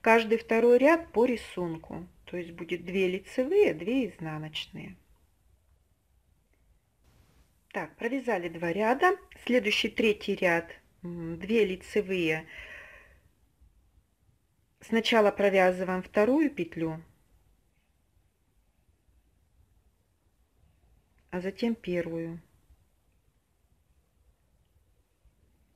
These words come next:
Получается такая змейка.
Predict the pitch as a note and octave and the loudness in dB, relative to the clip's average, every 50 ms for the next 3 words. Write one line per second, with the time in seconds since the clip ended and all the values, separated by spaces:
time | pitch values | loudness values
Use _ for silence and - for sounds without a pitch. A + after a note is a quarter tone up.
0 | _ _ _ _ _ _ _ _ _ _ _ _ _ _ _ _ _ _ _ _ | _ _ _ _ _ _ _ _ _ _ _ _ _ _ _ _ _ _ _ _
1 | _ _ _ - F3+ F#3 F#3+ - - - A#3+ A3+ - - - - E3+ - G3 F#3+ | _ _ _ -10 -10 -8 -6 -6 -4 -4 -4 -4 -6 -10 -10 -10 -6 -4 -2 -2
2 | G3 F#3+ F#3 F#3 F#3 F3 E3+ E3+ E3 - - E3 E3 | -2 -2 -4 -6 -6 -6 -6 -8 -10 -10 -12 -12 -12